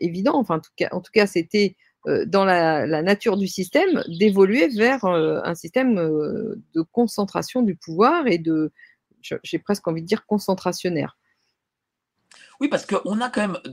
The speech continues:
Speaker 2: deux choses qui sont très paradoxales. Euh, c'est qu'on a un poids administratif très,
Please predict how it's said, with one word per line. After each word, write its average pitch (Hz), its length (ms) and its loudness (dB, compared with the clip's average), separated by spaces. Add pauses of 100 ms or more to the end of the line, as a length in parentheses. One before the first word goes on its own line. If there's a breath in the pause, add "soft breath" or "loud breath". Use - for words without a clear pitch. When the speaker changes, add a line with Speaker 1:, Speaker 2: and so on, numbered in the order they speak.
(180)
Speaker 2:
deux 139 180 -8
choses 254 240 -6
qui - 80 -14
sont 143 180 -12
très 170 200 -10
paradoxales. 135 880 -4 (380 loud breath)
Euh, 240 260 2
c'est - 320 -8
qu'on 208 260 -2
a 196 240 2
un 143 140 -2 (120)
poids 214 380 2
administratif 170 1200 -6 (240)
très, 180 480 0